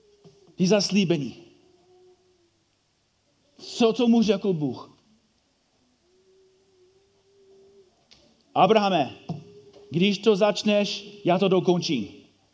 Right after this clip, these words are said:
Stačí, když sploudíš jedno dítě, jenom jedno.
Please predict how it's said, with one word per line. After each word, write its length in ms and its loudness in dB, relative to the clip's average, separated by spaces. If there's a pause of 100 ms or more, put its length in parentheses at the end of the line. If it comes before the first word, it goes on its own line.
(680)
Stačí, 460 2
když 540 -2
sploudíš 680 0 (240)
jedno 460 2
dítě, 500 0 (320)
jenom 400 4
jedno. 540 2